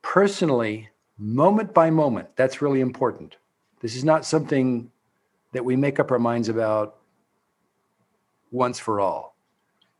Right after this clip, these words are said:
It's moment by moment coming to Jesus. We're burdened and heavy laden, and we go back to him again and again and again and again for rest. So you're, you're in your e-, events week,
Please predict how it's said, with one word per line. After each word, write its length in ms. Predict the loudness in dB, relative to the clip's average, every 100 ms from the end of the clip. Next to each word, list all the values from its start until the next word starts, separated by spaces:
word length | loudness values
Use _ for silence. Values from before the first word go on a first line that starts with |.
| _
It's 340 | -4 -4 -6
moment 440 | -4 2 2 2 2
by 100 | 0
moment 460 | 2 0 -2 -6
coming 280 | -4 0 2
to 100 | 0
Jesus. 680 | -2 -2 -2 -4 -6 -10 -16 _ _ _ _ _
We're 240 | 0 2
burdened 420 | 2 0 0 0
and 140 | -2 0
heavy 240 | 0 0
laden, 520 | 0 -2 -4 -8 -10 -18 _ _ _ _ _ _ _ _ _
and 200 | -4 -2
we 140 | -2 0
go 180 | -2
back 360 | 0 0 0 -2
to 100 | -6
him 220 | -4 -2
again 520 | -2 0 0 0 -4 -6
and 100 | -6
again 520 | -2 0 0 -4 -10 -8
and 120 | -4
again 420 | -2 -2 -4 -8 -8
and 80 | -8
again 480 | -4 -4 -6 -10 -16 _ _ _
for 140 | _ -6
rest. 480 | -4 -8 -12 -18 -20 _ _ _ _ _
So 560 | -18 0 2 4 2 -2 -4
you're, 260 | -6 -6
you're 300 | -4 -2 -2 -8 -20 _
in 220 | 0 2
your 280 | 2 2 0
e-, 160 | -8 -8 -16 _ -6
events 400 | 2 2 2 0
week, 440 | 0 0 -6 -18